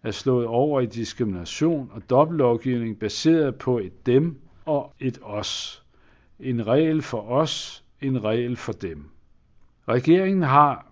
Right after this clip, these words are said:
med sit medløb over for de antietniske tendenser et klart ansvar for atmosfæren af stigende intolerance over for landets etniske minoriteter.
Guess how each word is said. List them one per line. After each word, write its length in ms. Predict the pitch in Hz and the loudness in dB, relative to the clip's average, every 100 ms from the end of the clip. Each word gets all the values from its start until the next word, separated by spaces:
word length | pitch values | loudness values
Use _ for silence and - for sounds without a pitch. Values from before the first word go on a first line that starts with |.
| 113 | -6
med 180 | 127 | -4
sit 300 | 120 139 117 | -2 -2 -2
medløb 500 | 113 123 151 156 127 - | 2 2 4 2 2 -4
over 320 | 123 127 127 | -2 0 0
for 200 | - 113 | -2 -6
de 240 | 95 110 | -4 -12
antietniske 960 | 104 120 127 139 113 113 127 107 - 85 | -6 -6 -4 -8 -4 -6 -4 -8 -10 -16
tendenser 680 | - 98 90 143 139 117 135 135 - - - - | -12 -8 -2 -2 -2 -8 -8 -10 -20 -20 -20 -12
et 100 | 127 | -10
klart 360 | - - 175 156 117 | -8 -2 -2 -4 -4
ansvar 520 | 131 143 170 135 110 | -4 -4 -2 -2 -2
for 180 | 117 107 | -8 -8
atmosfæren 720 | 95 101 87 - 101 117 135 101 | -6 -8 -10 -4 -2 -2 -4 -8
af 60 | |
stigende 640 | 95 - 110 120 147 151 120 107 | -14 -8 -2 0 2 0 -4 -8
intolerance 760 | 107 - 127 101 95 98 104 | -10 -4 -4 -4 -6 -8 -10
over 240 | 98 110 104 | -10 -8 -6
for 120 | 110 | -6
landets 420 | 98 101 107 90 | -6 -8 -10 -10
etniske 460 | 107 110 131 - 110 | -8 -4 -6 -6 -6
minoriteter. 800 | 101 95 87 - 123 113 123 | -4 -6 -10 -8 -8 -6 -8